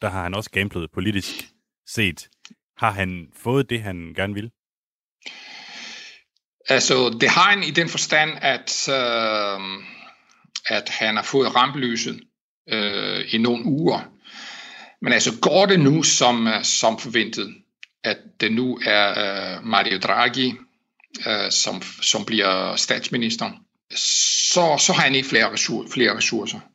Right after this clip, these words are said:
Speaker 2: Og det, og det er problemet, man har, hvis man er, hvis man, øh, hvad, hvad hedder det, hvis man satser for meget på at være gambler, øh, og for lidt, øh, på at, øh, opbygge, øh,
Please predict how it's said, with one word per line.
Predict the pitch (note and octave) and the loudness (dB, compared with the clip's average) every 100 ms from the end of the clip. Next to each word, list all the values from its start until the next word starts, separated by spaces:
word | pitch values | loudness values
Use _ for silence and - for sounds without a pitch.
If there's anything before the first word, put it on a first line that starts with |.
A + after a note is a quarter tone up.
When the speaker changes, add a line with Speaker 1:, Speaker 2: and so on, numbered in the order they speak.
| - | -6
Speaker 2:
Og | B2 A#2+ | 0 4
det, | E3 | 4
og | C3 | 4
det | D#3+ | 4
er | C#3 - | 2 0
problemet, | C3+ D3+ C3 C3 A#2 - - | 2 2 2 0 -4 -8 -6
man | B2 A#2 | 0 2
har, | - D3 A#2+ - - | 2 0 0 -6 -6
hvis | - - | -4 -2
man | A#2 G#2 - | -2 -2 0
er, | G#2+ G2 F#2 - - A2+ - B2 - _ _ _ _ _ _ | 0 0 -4 -6 -8 -10 -12 -14 -14 _ _ _ _ _ _
hvis | - A#2 | -4 -4
man, | G#2 A2 - - B2 | -2 0 0 0 0
øh, | G#2+ G2+ | 0 -4
hvad, | A2+ A#2 | -8 -8
hvad | A#2+ | -6
hedder | A2 A2 | -4 -2
det, | G#2+ | -2
hvis | G2+ G#2+ | -2 -4
man | G2+ | 0
satser | - E3+ - - | 2 2 2 -2
for | D3+ | 2
meget | A#2 A2+ A2+ | 4 4 2
på | A#2 G2 - - - _ - | -2 -4 -10 -20 -20 _ -6
at | B2+ | -2
være | G#2 | -2
gambler, | G2 C3 A#2+ C3 A#2+ - - _ _ _ _ - | 0 2 2 0 -4 -6 -18 _ _ _ _ -2
øh, | A2+ G#2 G2+ - | 0 2 0 -2
og | G2 | -4
for | - | 2
lidt, | A#2 B2+ A#2+ - - | 4 4 2 -4 -4
øh, | G#2 - | -6 -4
på | A2 G2+ G2 | -4 -2 0
at, | A2+ G2 - - | 0 0 0 -2
øh, | G2+ F#2+ F#2+ F#2+ - | 0 0 0 -4 -6
opbygge, | A#2 - B2+ A#2+ C3+ | -8 -2 0 4 4
øh, | A#2+ A2+ G2+ G2 F#2+ F#2 | 4 2 -2 -2 -2 -4